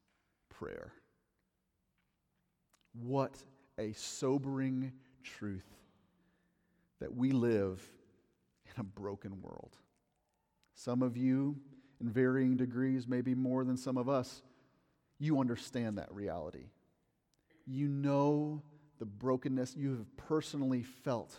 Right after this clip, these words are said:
and experienced the brokenness in this world. It grieves me, but more than it grieves me, it grieves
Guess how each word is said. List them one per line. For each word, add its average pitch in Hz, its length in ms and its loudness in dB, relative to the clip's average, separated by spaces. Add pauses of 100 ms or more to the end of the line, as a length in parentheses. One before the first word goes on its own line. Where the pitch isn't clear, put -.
(540)
and 127 100 -4
experienced 120 880 -4
the 113 80 -2
brokenness 107 600 -4
in 101 80 -8
this 95 180 -10
world. 95 360 -12 (1800)
It 127 160 -12
grieves 123 460 2
me, 104 220 -6 (960)
but 110 80 -10
more 131 260 2
than 120 160 0
it 107 80 -6
grieves 113 400 -2
me, 113 180 -2
it 113 160 -6
grieves 113 400 -6